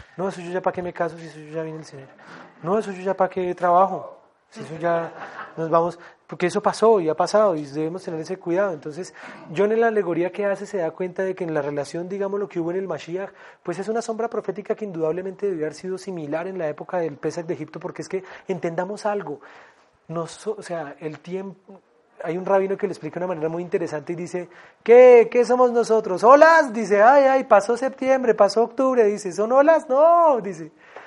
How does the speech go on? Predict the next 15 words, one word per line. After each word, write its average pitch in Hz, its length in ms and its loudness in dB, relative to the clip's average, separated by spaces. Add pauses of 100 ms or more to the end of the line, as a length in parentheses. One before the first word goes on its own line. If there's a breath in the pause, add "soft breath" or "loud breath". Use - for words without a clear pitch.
(280 loud breath)
"Nosotros 294 800 4
somos 311 400 4
los 285 160 -4
que 220 80 2
estamos 254 360 0
pasando 226 400 4
por 240 160 2
encima 220 340 0
del 220 180 -2
tiempo, 240 460 -4
no 240 80 -2
el 240 140 -6
tiempo 240 300 -6
encima 240 360 -6
nuestro". 233 460 -6